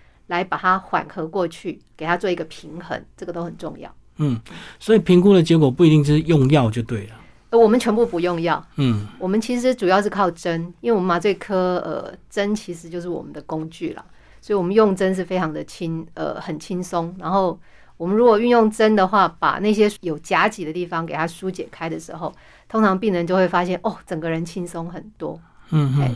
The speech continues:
Speaker 1: 是，
Speaker 2: 哎，那跟中医的那个针灸就有点那个。
Speaker 1: 是，是。呃，中医的针灸的话，我们也，很多病人有时候误以为我们是针灸。
Speaker 2: 嗯。
Speaker 1: 但是事实上，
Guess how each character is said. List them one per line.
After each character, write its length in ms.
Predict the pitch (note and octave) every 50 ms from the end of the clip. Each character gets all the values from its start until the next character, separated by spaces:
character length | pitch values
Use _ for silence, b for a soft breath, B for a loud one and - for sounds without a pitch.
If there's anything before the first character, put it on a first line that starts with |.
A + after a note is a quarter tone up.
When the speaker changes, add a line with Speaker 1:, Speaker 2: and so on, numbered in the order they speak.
| - -
Speaker 1:
是， 80 | - -
Speaker 2:
哎， 120 | F#3 G#3+ A3
那 60 | A3+
跟 180 | G#3+ A3 G#3+ G3+
中 220 | - G3+ F#3+ F#3+
医 100 | F#3 F#3
的 120 | F3 E3 D#3+
那 80 | F3 D#3+
个 80 | D3+
针 220 | D3 - D#3 D3 C#3+
灸 140 | D3+ D3+
就 160 | D3 D#3 D3+ C3+
有 120 | B2 B2
点 180 | B2 A#2+ G#2+ G2+
那 80 | A2 A#2+
个。 120 | - A#2
Speaker 1:
是， 60 | G#2+ G#2
是。 80 | A2 b b b b b b _
呃， 400 | - G#3 G3+ F#3+ F#3 F3+ F3 F3 - - - - -
中 220 | - D4+ D#4+ E4+
医 80 | E4+ D#4+
的 80 | C#4
针 220 | B3 - B3 B3 B3 A#3+
灸 160 | B3+ A3+ A3+
的 120 | G#3+ F#3+
话， 400 | F#3 - A#3 G#3 F#3 E3+ D3+ D3
我 120 | - - D#3+
们 120 | F3 G3
也， 200 | F3+ E3 D#3 D#3 - -
很 100 | G3 E3
多 120 | G#3 A3
病 160 | - A#3+ G#3+
人 180 | F#3+ F3+ F3+ F#3 - -
有 120 | F3+ E3
时 140 | E3 - F3+
候 140 | G#3+ A3 G3
误 180 | - A3+ G#3 E3+
以 80 | D3+
为 80 | C#3+ D3+
我 100 | D#3 D3
们 120 | D3 D#3
是 100 | D#3+ F#3+
针 320 | E3 E3 - E3+ D#3+ D#3+ D#3+
灸。 260 | - E3+ D3+ D3 D3+ -
Speaker 2:
嗯。 240 | - D3+ C3+ A#2+ A2+ - _
Speaker 1:
但 160 | - C4 C4
是 80 | B3+ B3+
事 140 | - - C4+
实 120 | B3+ A#3+
上， 400 | A3+ - A#3+ A3 G#3 F#3+ F#3 F#3